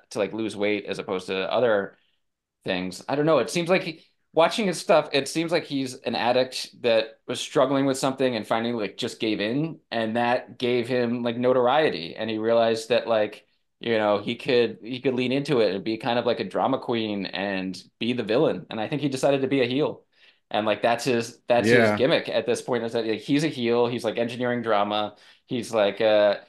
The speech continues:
Speaker 1: I think his whole thing, like, "It's your fault, you know, the viewers, the likes, the subscribes, it's your fault that I'm fat." It's like, eh,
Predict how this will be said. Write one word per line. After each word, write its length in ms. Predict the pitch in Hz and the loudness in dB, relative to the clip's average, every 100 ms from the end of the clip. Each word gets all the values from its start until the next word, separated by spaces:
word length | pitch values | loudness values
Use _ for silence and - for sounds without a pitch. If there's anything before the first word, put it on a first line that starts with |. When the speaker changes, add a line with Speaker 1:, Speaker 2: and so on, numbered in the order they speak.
| _ _ - | _ _ -4
Speaker 1:
I 120 | 127 | -2
think 160 | 147 | 0
his 160 | 147 131 | -2 2
whole 200 | 135 123 | 2 4
thing, 160 | 131 127 | 2 2
like, 200 | 117 117 | 0 0
"It's 160 | - | -2
your 120 | 139 131 | -2 2
fault, 340 | 151 139 - | 4 4 2
you 100 | 113 | -2
know, 140 | 110 | -2
the 80 | 113 | -2
viewers, 380 | 117 127 123 117 | 0 0 0 0
the 100 | 120 | 0
likes, 260 | 113 113 113 | 2 0 -4
the 80 | |
subscribes, 380 | - - 117 107 | -14 -2 0 0
it's 100 | - | -2
your 100 | 120 | -2
fault 260 | 117 120 113 | 2 2 2
that 100 | 107 | 0
I'm 100 | 95 | 0
fat." 340 | 104 104 107 | 0 0 0
It's 220 | 120 - | -4 -4
like, 340 | 135 117 113 - _ _ _ _ - | 0 0 -2 -16 _ _ _ _ -4
eh, 420 | 220 277 240 | 0 2 0